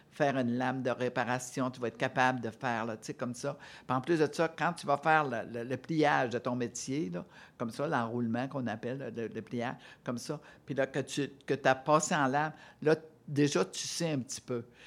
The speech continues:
Mais le, le, je regrette de dire ça, mais c'est réellement vrai. Les fermières, c'est, euh, je suis pas actif, là,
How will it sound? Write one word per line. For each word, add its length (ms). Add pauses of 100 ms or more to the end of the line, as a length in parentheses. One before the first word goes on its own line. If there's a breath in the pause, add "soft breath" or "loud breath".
(260 soft breath)
Mais 300 (340)
le, 140 (160)
le, 300 (300)
je 140
regrette 400
de 80
dire 220
ça, 160
mais 100
c'est 160
réellement 400
vrai. 260 (640)
Les 100
fermières, 380
c'est, 300 (320)
euh, 80 (240)
je 80
suis 80
pas 120
actif, 520
là, 140